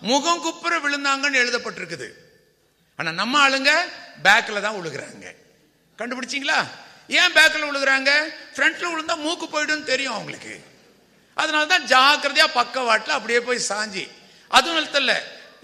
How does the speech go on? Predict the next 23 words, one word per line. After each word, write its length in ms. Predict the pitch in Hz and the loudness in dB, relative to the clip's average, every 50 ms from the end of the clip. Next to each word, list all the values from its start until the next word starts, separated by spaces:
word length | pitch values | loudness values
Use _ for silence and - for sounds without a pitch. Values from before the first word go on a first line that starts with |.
| 202 | -8
உழுகிறவங்களை 600 | 185 226 277 339 359 349 349 330 320 302 294 277 | -4 -2 0 2 2 2 2 0 0 2 0 0
பிடிக்கிறதுக்குன்னே 640 | - - 262 285 277 294 285 240 285 277 277 294 320 320 | 0 -2 -4 -4 -2 -4 -4 -4 -4 -4 -2 0 0 0
நாலு 340 | 269 226 220 233 240 226 214 | 2 2 2 2 2 0 -2
பேர் 220 | 220 254 302 - - | -2 -4 -4 -4 -4
காத்துட்டு 340 | 240 240 208 226 202 208 185 | -6 -6 -6 -6 -10 -8 -6
உட்காந்துருப்பாங்க, 520 | 190 190 190 185 180 156 165 151 147 156 - 196 | -6 -6 -6 -6 -8 -8 -8 -8 -8 -10 -12 -6
ஜம்முன்னு 460 | 156 233 247 254 254 262 285 294 311 294 | -2 -2 -2 -2 -2 -6 -6 -6 -6 -8
உழுந்துட்டு 300 | 277 262 277 277 233 226 | -8 -8 -10 -10 -8 -6
போறது. 300 | 262 269 262 233 254 269 277 240 - - - - _ _ _ - _ _ _ _ _ _ _ - | -6 -6 -6 -8 -10 -12 -12 -12 -16 -20 -20 -20 _ _ _ -20 _ _ _ _ _ _ _ -4
இந்த 300 | - 311 381 403 392 403 381 349 | -4 -4 -4 -2 0 0 0 2
மாதிரி 400 | 285 269 277 294 320 339 330 320 262 220 | 2 2 2 2 2 2 2 2 4 4
ஏமாத்துற 520 | 226 254 285 285 294 285 277 - 247 220 208 - | 4 4 4 4 2 0 0 0 0 0 0 0
காரியம் 560 | - 185 202 214 220 208 180 160 160 202 247 269 - - - - - - - | -2 -2 -2 -2 -2 -2 -4 -6 -4 -6 -6 -6 -8 -12 -20 -20 -20 -20 -12
நிறைய 580 | - 127 127 135 147 165 185 214 240 285 359 381 | -10 -8 -6 -4 -4 -4 -4 -4 -4 -2 -2 0
நடந்துட்டு 440 | 359 320 285 294 285 320 277 240 269 | 0 0 0 0 -2 -4 -6 -6 -6
இருக்குது. 280 | 247 240 233 240 233 247 - - - - - - - - | -6 -4 0 0 0 0 -2 -6 -14 -20 -20 -20 -12 -6
நாம 220 | 160 165 165 160 | -6 -6 -4 -4
எச்சரிக்கையோட 720 | 165 185 185 - - 233 220 220 226 214 214 214 214 208 202 | -6 -6 -6 -6 -6 -6 -6 -6 -6 -6 -6 -6 -8 -8 -10
கூட 180 | - 185 175 156 | -12 -12 -8 -8
இருக்கணும். 500 | 156 151 135 131 - 123 113 104 90 85 - - - _ _ _ _ _ _ - | -8 -8 -10 -12 -14 -16 -18 -18 -18 -20 -20 -20 -20 _ _ _ _ _ _ -16
இது 120 | 143 147 147 | -10 -8 -6
record 340 | 175 180 - 247 262 254 | -6 -4 -2 0 2 4
ஆகுறதுனால 580 | 240 233 233 226 240 226 208 220 214 202 202 220 | 6 6 4 4 0 -4 -2 -2 0 0 0 0